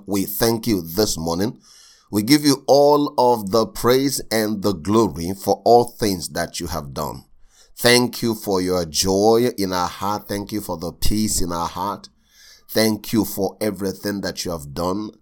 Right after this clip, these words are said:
Thank you. Now we're seeing that you have thought far ahead for our lives, that you have given us a destiny, a purpose. Thank you, precious Father, for your word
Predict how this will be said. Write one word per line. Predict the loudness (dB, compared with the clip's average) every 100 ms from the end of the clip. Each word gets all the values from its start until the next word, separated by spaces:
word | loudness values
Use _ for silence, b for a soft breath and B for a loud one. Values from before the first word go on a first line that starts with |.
| _ _ _ -2
Thank | 0 0 -4 -4
you. | -2 -2
Now | 0 0 0
we're | 0 0
seeing | 0 0 0 0
that | -4 -4 -6
you |
have | -10 -8 -6
thought | -6
far | -4 0 0 0 0
ahead | 0 -2 -8 -12 -2 0 0 -2 -12 _ _ _ _ -12
for | -6 -4 -2
our | -2 0
lives, | -2 -4 -4 -6 -8
that | -8 -6
you | -4
have | -2 -4 -4
given | -6 -4 -4
us | -4 -6 -10 -12
a | -12
destiny, | -8 -4 -2 -2 -4 -8 -10 -12 -8
a | -8
purpose. | -4 -4 -4 -8 -8 -12 -18 B B B B B
Thank | 2 2 2 -2
you, | -4
precious | 0 0 0 -2 -4 -6
Father, | -8 -8 -8 -10 -12 _ B B B -4
for | 2 4
your | 4 2
word | 2 2 2 0